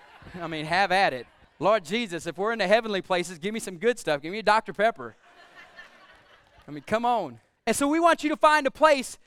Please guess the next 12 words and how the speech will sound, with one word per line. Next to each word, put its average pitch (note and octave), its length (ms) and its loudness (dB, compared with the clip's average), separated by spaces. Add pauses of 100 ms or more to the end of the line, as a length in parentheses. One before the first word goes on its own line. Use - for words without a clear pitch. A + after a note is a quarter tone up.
(220)
to C4+ 100 0
get B3+ 180 -2
planted. G#3 600 -4 (1400)
And G#3+ 100 0
so C4+ 160 2
as A3+ 140 -2
you C#4+ 80 -2
come C#4+ 240 0
here C4 160 -4
today, C4 400 0
understand A#3 500 -4
this. B3 400 -4